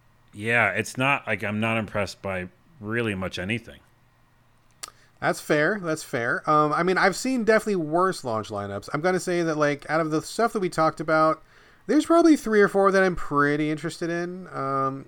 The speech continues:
Speaker 2: you know, definitely interested in Little, Little Devil Inside. Probably gonna be in the Demon Souls thing. Pragmata looks pretty good. Hitman for sure.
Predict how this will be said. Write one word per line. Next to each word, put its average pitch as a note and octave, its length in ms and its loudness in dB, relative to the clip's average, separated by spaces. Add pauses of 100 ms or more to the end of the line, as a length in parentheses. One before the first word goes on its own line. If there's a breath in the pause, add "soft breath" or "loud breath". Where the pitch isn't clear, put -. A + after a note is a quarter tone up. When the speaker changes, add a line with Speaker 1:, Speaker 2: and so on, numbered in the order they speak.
(120)
Speaker 2:
you C#3 100 -8
know, B2 100 -4
definitely D3 340 -2
interested C#3 300 -6
in B2+ 80 -6
Little, A#2+ 240 -4 (140)
Little B2+ 200 -4
Devil G#2+ 220 -4
Inside. D#3 580 -2 (480 soft breath)
Probably D#3 360 6
gonna D3 160 -2
be C#3+ 100 -4
in C#3 80 -4
the C3+ 60 -6
Demon C3 280 -6
Souls B2+ 760 -4
thing. C3 360 -8
Pragmata B2 580 0
looks A#2+ 140 -6
pretty B2 240 -10
good. B2 380 -2
Hitman E3+ 400 -2
for C3 100 -10
sure. C3 760 -2